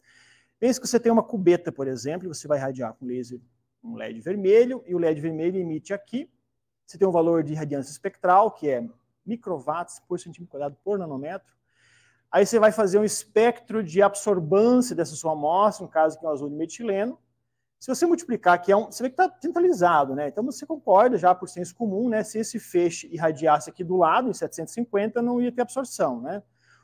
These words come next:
O problema é que você não vai escolher um setecentos e cinquenta, mas você pode ter um seiscentos e trinta, pode ter um seiscentos, pode ter um seiscentos e cinquenta, pode ter vários valores. Então a pergunta é,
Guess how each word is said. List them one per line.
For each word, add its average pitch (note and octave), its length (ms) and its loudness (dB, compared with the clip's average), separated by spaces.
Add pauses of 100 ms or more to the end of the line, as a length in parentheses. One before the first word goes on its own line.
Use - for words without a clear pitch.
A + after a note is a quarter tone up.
(120)
O - 20 -20
problema A#3+ 240 8
é E4 40 0
que E4+ 100 -4
você F4 180 -2
não F4+ 100 -2
vai B3 120 4
escolher A#3+ 240 2
um G#3+ 40 0
setecentos A3 320 -2
e C#4 40 -6
cinquenta, G#3+ 340 0
mas D3 100 0
você D#3+ 220 -8
pode F#3 240 2
ter F#3 60 -6
um F3+ 60 -4
seiscentos D#3 380 -12
e D#3+ 60 -14
trinta, A3+ 320 -6
pode C#3+ 180 -4
ter D3 80 -14
um C3+ 60 -12
seiscentos, F#3+ 540 -10
pode C#3+ 100 -16
ter D3+ 60 -16
um C#3 40 -16
seiscentos C#3 360 -14
e - 20 -20
cinquenta, D#3+ 480 -12 (320)
pode C3+ 140 -10
ter C3+ 80 -12
vários E3 280 0
valores. C3+ 360 -6
Então F3+ 100 -10
a - 20 -8
pergunta F#3+ 560 -4
é, G3+ 300 0